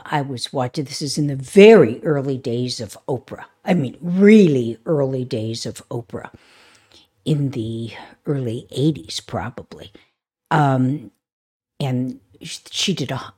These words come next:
a show on that, and a psychologist, somebody in the audience,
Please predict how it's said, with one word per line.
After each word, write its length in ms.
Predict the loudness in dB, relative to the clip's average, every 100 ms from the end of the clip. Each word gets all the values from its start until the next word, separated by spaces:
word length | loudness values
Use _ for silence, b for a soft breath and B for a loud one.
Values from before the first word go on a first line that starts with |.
| -8
a 20 |
show 340 | 0 4 4 2
on 180 | -2
that, 260 | -8 -10 -8
and 180 | -8 -8
a 200 | -10 -14 b b b
psychologist, 1000 | 0 2 2 0 -2 0 -2 -4 -8 -2
somebody 340 | 2 2 4 2
in 80 |
the 120 | 2 0
audience, 720 | -2 -2 -4 -8 -10 -12